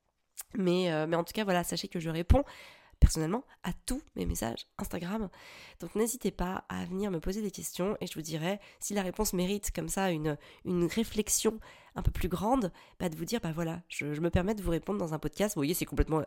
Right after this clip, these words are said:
anonyme. Des Julie, il y en a des milliers. Donc, euh, elle, elle se reconnaîtra, mais vous, vous ne la reconnaîtrez pas. <laughs> Donc, euh, et puis si vous voulez que je donne un nom d'emprunt, vous pouvez aussi me le dire. Appelle-moi Falbala ou appelle-moi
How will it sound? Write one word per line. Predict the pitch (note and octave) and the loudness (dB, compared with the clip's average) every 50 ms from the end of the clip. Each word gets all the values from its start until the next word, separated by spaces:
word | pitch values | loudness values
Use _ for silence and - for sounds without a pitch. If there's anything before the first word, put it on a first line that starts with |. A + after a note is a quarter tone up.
| - | 0
anonyme. | - D#3 C#3 C3+ D3+ G3 G#3 E3 - G#3+ - - - - - | 0 0 2 4 4 4 2 0 -2 -8 -14 -16 -16 -8 -6
Des | - C#3+ | -4 -4
Julie, | C3 D3 D3 - F#3+ F#3+ - | -4 -4 -4 -4 -4 -4 -4
il | - - | -6 -10
y | - - | -8 -4
en | C#3+ | -2
a | E3 | 0
des | C#3+ D3 | 0 0
milliers. | A2 - - D#3+ F3 D#3+ C3 C#3 C#3+ F#3 G#3+ - - - - - - | 0 0 0 0 2 2 4 6 6 6 4 4 -2 -14 -16 -14 -4
Donc, | - D#3+ E3 D#3+ D#3 - | 0 2 2 2 2 2
euh, | E3+ - - | 0 2 4
elle, | - A3+ G#3+ F3+ - | 6 6 6 6 4
elle | F#3 E3+ D3 | 2 2 2
se | - - | 2 4
reconnaîtra, | E3+ D#3+ E3 - E3 D#3 D3 - - F#3+ A#3 C4+ - - | 4 6 6 8 8 6 6 8 8 8 8 8 6 4
mais | F#3+ F3 D3+ | 6 6 6
vous, | D#3 C#3 D3+ D#3+ B3+ E4 F4 D#4+ - - | 6 4 8 10 12 12 12 10 6 0
vous | - - F#3 | 0 4 4
ne | F3 | 4
la | D#3 D#3 | 4 4
reconnaîtrez | D#3+ D3+ D#3+ - D4 D4 C4 A#3 - - E3 | 2 4 8 10 12 12 12 10 10 6 6
pas. | - E3 E3 A#3 - - | 8 8 8 8 6 0
<laughs> | - G#3 F#3 G3 F3+ F#3+ - C#4+ D4+ D4+ D4 - - - - - - - | -8 -8 -6 -6 -6 -6 -8 -8 -8 -8 -8 -10 -10 -12 -12 -14 -8 -4
Donc, | A3 G#3+ B3+ B3 A#3+ A#3+ A#3+ - | 2 6 6 8 8 6 4 6
euh, | - A#3 G#3+ G3+ G3 F#3+ F#3+ F#3 | 6 8 8 10 10 10 10 8
et | - A3+ | 8 4
puis | - - F#3+ | 4 2 2
si | - - A#3+ | 2 2 2
vous | G#3+ | 2
voulez | G3+ G3 A3 | 4 6 6
que | G3+ F3+ | 6 6
je | F3 | 6
donne | D3 F3+ F3 D#3+ | 6 6 4 4
un | D3+ C#3+ | 2 0
nom | C#3+ E3+ G#3+ C#4 D4 | 4 6 8 8 8
d'emprunt, | C4 A#3 G#3 - - - F3+ E3+ G3+ | 6 6 6 4 4 6 4 2 2
vous | A3 | -2
pouvez | A3 - - A#3 A3 | -2 2 2 4 4
aussi | F#3+ F#3 - - G#3+ | 4 2 2 2 2
me | F#3+ E3+ | 2 2
le | D#3 D#3 | 0 0
dire. | D#3+ F#3+ G#3 G3 - | 2 2 0 0 0
Appelle-moi | - - - F#3 F#3+ F#3+ F#3 | 4 4 4 6 6 6 4
Falbala | F3+ - G#3+ G3 F3+ E3 D#3 D3+ E3+ G3 G3 F#3+ F3+ E3+ | 4 4 2 2 2 2 2 4 4 4 4 4 2 0
ou | F#3+ G3+ F3 D3+ | 0 0 0 -2
appelle-moi | A#2 - - D#3+ D#3+ F3+ F#3 F#3 F#3 F3+ E3+ D#3 | -2 -2 -4 -4 0 2 2 2 2 2 0 -2